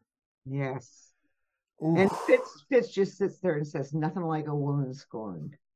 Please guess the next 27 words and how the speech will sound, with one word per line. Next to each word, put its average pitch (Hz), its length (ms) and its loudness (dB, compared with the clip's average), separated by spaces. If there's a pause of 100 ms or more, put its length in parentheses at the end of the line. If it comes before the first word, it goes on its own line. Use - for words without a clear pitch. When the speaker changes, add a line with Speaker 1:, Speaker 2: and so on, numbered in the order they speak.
(100)
Speaker 2:
Yep. 101 360 -4 (1300)
<laughs> 165 80 2 (1400)
And 139 200 4
as 190 180 8
they 190 160 6
said, 170 420 6
and 160 220 2
I 156 140 4
just 180 200 -2
love 175 220 6
that 160 180 4
it's 151 140 -2
like, 147 200 8 (300)
"Well, 196 680 12 (240)
if 190 260 6 (100)
this 185 320 6
were 185 140 6
true, 220 400 6
then 170 160 8
obviously 165 500 6
Fitz 165 300 0
would 147 140 2
be 147 100 2
gloating 165 480 6
<laughs> - 20 2
about 113 360 -2
it." - 320 -10